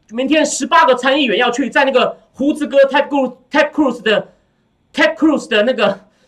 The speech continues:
带领下要去考察边境了。然后我，我之前讲过，田纳西州那位对中港台、对中共非常一天到晚骂的 Marsha Blackburn，他已经去过了，跟着巡警，吼，都去那个边界那种很偏僻的地方去看怎么回事。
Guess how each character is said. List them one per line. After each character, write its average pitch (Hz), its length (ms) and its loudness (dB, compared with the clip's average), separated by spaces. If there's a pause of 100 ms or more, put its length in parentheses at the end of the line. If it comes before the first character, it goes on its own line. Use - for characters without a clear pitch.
(200)
带 311 160 4
领 180 140 -2
下 262 100 0
要 254 80 4
去 269 160 0
考 220 180 0
察 185 160 0
边 208 180 0
境 208 180 -6
了。 147 160 -6 (140)
然 302 120 2
后 311 60 6
我， 220 160 -2
我 214 60 2
之 311 120 -4
前 302 100 2
讲 196 140 -4
过， 262 140 2
田 240 180 -2
纳 294 100 2
西 277 140 -2
州 269 140 4
那 269 80 0
位 269 280 2 (260)
对 302 140 0
中 294 200 0
港 247 180 0
台、 196 300 -4 (240)
对 302 120 0
中 285 160 0
共 294 180 2
非 269 120 4
常 202 300 -4
一 285 100 -6
天 294 100 0
到 285 100 2
晚 220 100 0
骂 262 120 4
的 208 100 0
Marsha 269 380 0
Blackburn， 240 460 -2
他 320 200 2
已 - 40 2
经 240 160 -6
去 277 140 -6
过 226 180 2
了， 156 180 -4 (220)
跟 320 160 0
着 240 140 0
巡 233 260 -4
警， 143 300 -8 (420)
吼， - 320 -2
都 294 120 0
去 294 160 -2
那 277 80 0
个 240 80 0
边 269 320 -2
界 277 120 -2
那 262 60 4
种 254 120 0
很 196 120 -2
偏 269 160 0
僻 285 80 2
的 254 40 2
地 247 60 -2
方 247 100 0
去 247 80 -6
看 247 220 -2
怎 175 100 -10
么 160 80 -4
回 170 140 0
事。 196 320 -10